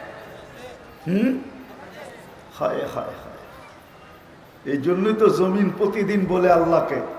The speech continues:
আল্লাহ অনুমতি দেন না, কি করবে? কারণ আবতা-, আন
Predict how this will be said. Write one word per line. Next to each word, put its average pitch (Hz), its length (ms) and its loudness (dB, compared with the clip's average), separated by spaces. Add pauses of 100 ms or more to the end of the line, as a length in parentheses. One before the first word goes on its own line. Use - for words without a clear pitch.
(380)
আল্লাহ 156 260 2
অনুমতি 175 580 4
দেন 156 180 2
না, 185 320 2 (640)
কি 170 80 -4
করবে? 160 420 4 (1000)
কারণ 170 220 2 (140)
আবতা-, 226 520 4
আন 160 180 6